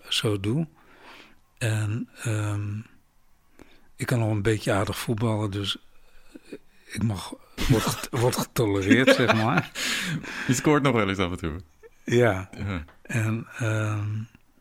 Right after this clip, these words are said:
Speaker 1: maar als dat niet zou zijn, dan was ik al lang weg geweest. Ik vind het gewoon een leuk spelletje, daarom zit ik er ook nog steeds bij.
Speaker 2: Heb je vroeger ook gevoetbald?
Speaker 1: Ja, maar dat is al heel lang geleden.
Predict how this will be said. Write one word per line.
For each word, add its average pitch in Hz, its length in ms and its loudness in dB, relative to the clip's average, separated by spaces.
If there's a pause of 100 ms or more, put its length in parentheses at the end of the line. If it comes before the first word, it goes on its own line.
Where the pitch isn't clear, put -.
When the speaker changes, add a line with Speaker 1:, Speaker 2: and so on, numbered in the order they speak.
(340)
Speaker 1:
maar 113 100 -2
als 104 160 2
dat 120 160 4
niet 117 180 2
zou 120 180 0
zijn, 107 260 2
dan 101 360 -2
was 92 160 0
ik 98 160 -4
al 104 80 0
lang 92 240 -2
weg 92 200 -8
geweest. 101 460 -12 (560)
Ik 110 160 -4
vind 117 140 -2
het - 100 -8
gewoon 117 140 2
een 101 80 0
leuk 101 160 0
spelletje, 101 500 -2
daarom 98 420 -4 (120)
zit - 240 -4
ik 98 160 -4
er 104 120 -2
ook 95 80 -6
nog 98 120 -8
steeds 95 320 -6
bij. 98 320 -8
Speaker 2:
Heb 127 120 -4
je 151 60 2
vroeger 160 280 4
ook 147 100 2
gevoetbald? 82 480 -4 (100)
Speaker 1:
Ja, - 220 4 (200)
maar - 140 -2
dat 113 100 2
is 107 60 2
al 113 60 4
heel 131 200 6
lang 110 160 0
geleden. 117 480 2